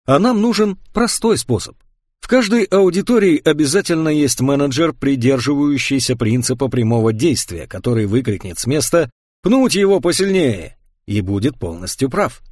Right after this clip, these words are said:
Самый надежный и не требующий исключительных ораторских дарований способ заставить кого-то выполнить задание — это дать ему пинка. Поговорим об этом подробнее. Существуют разные формы пинков.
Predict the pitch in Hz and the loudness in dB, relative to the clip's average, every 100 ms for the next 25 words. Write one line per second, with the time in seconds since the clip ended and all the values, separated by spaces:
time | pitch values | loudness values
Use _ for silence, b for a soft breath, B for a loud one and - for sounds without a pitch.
0 | _ _ _ - - 240 196 120 101 95 | _ _ _ -6 0 2 2 2 2 0
1 | 117 113 127 135 143 151 165 214 180 170 | 0 2 2 2 0 0 0 0 0 0
2 | - 160 156 156 165 165 233 202 180 175 | -2 -4 -2 -2 0 -2 -2 0 0 0
3 | - 170 175 170 117 104 117 95 110 123 | -2 0 2 2 -2 -4 -4 -2 0 0
4 | 131 131 104 - 165 147 113 98 135 - | 2 0 0 -2 -2 -2 -2 -2 -2 0
5 | 135 101 - 123 123 110 104 131 107 101 | 0 0 -2 0 0 0 -2 -2 -2 -2
6 | 90 90 101 160 160 160 127 b b b | -6 -6 -2 0 2 0 -2 b b b
7 | 190 226 208 165 170 165 131 156 123 - | 0 2 2 0 0 -2 0 0 -2 -6
8 | - _ _ _ _ _ - 120 131 151 | -14 _ _ _ _ _ -2 2 4 4
9 | 240 214 156 160 143 135 135 131 120 87 | 2 2 2 2 2 2 2 2 0 -2
10 | 80 78 _ _ _ _ - 120 120 117 | -10 -14 _ _ _ _ -6 -2 -2 -2
11 | 135 226 226 196 160 143 180 185 156 135 | 2 2 2 2 2 0 0 0 0 2
12 | 123 127 170 151 - 73 | 2 0 -2 -4 -8 -14